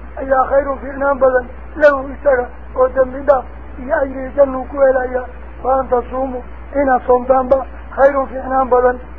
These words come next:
لكم منك إن كنتم أداتيين تعلمون كواب صونك فايدة كجرت صوموا قرنا لصومايا شهر رمضان بشكينا لشيء مقعدين لشيء كليات با قرآن كوحسن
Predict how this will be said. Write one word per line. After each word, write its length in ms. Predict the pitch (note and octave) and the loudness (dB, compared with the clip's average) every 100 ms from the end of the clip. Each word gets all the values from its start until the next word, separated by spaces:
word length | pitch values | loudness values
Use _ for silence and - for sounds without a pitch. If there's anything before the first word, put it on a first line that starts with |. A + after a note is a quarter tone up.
| - | -2
لكم 280 | B3+ B3 D#4 | -2 0 -2
منك 480 | D4+ C4 C#4+ B3+ B3+ - - - | -2 -4 -4 0 -2 -2 -16 -10
إن 120 | C4 B3+ | -8 -6
كنتم 360 | D4 B3+ C4+ | -6 -6 -2
أداتيين 800 | B3+ C4 C#4 C4 C4+ B3+ C4+ B3+ - - - - | 0 4 4 2 -4 -6 -4 -6 -8 -16 -14 2
تعلمون 720 | C#4+ C#4 C4+ C4 C#4+ C4+ B3 | 6 6 4 2 -2 0 0
كواب 460 | - C4+ D#4 C4+ B3 - - - - - | -2 0 6 6 4 -8 -14 -14 -12 2
صونك 360 | D4 C#4+ C4 B3 | 4 4 0 0
فايدة 420 | A#3+ C4 C#4+ C4+ | 0 0 2 0
كجرت 520 | C4 D4 A#3 B3+ B3+ A#3+ - - - | 0 -4 -8 -2 -2 -2 -10 -16 2
صوموا 340 | E4 D#4+ C#4 G3+ - - - - - | 4 6 4 2 -12 -14 -16 -16 0
قرنا 460 | B3 C#4 B3+ C4 A#3+ | 4 4 2 -4 -4
لصومايا 680 | A#3+ C4 C4+ C4 B3+ B3 A#3+ - - - - | 0 2 4 2 2 -2 -4 -14 -16 -14 -2
شهر 240 | C4 C4+ C4 | 2 4 2
رمضان 880 | C4+ C4 C4 C4 C4 C4 C4 B3+ - - - - - - - - | 2 4 4 6 6 6 6 4 0 -14 -14 -14 -14 -16 -16 -6
بشكينا 500 | C#4+ D#4 - D4 C#4 | -6 -4 -4 0 4
لشيء 480 | C4 C4 B3+ B3+ B3 - - - C#4+ | 4 4 2 0 0 -8 -16 -4 0
مقعدين 640 | C4+ C#4 B3+ C4 D4+ E4 C#4 | 4 4 6 4 2 2 4
لشيء 340 | C4 B3+ B3+ A#3+ - - - | 4 4 0 0 -6 -14 2
كليات 360 | C#4 C4+ C4 A3+ | 2 6 2 4
با 80 | B3 | 0
قرآن 440 | A#3+ B3 D4 B3 A3+ | 0 0 2 2 2
كوحسن 640 | A#3 C4+ E4+ D#4 B3 B3 | -2 -2 -4 -2 2 0